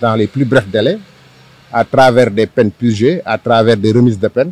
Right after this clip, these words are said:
mais également à travers la grâce présidentielle. Euh, l'autre chose est que nous avons trouvé des régisseurs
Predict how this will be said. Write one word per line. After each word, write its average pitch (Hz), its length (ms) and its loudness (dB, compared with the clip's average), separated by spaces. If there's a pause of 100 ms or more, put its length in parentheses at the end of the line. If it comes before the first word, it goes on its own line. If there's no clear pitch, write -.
(120)
mais 104 100 -8
également 113 300 0
à 110 180 0
travers 117 320 0
la 131 160 -2
grâce 113 240 -6
présidentielle. 123 680 -14 (1000)
Euh, 82 500 -4 (340)
l'autre 127 300 0
chose 139 400 2
est 127 120 -2
que 107 580 0 (2500)
nous 123 240 2
avons 147 220 6
trouvé 160 260 2
des 139 140 4
régisseurs 151 400 2